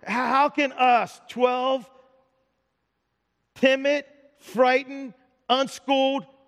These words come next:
ordinary, under-resourced men, take the gospel and make disciples of all nations? How? Yeah, the question is huge, but the answer is simple. How?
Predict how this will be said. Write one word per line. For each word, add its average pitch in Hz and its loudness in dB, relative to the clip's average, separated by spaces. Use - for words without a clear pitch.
ordinary, 247 2
under-resourced 269 0
men, 190 -2
take 233 0
the 220 2
gospel 170 -2
and 175 -6
make 190 0
disciples 160 -2
of 147 -8
all 151 -4
nations? 127 -14
How? 131 -6
Yeah, 170 0
the 160 -2
question 196 -2
is 139 -14
huge, 247 -10
but 131 -16
the 180 -4
answer 196 -2
is 147 -16
simple. 185 -4
How? 185 0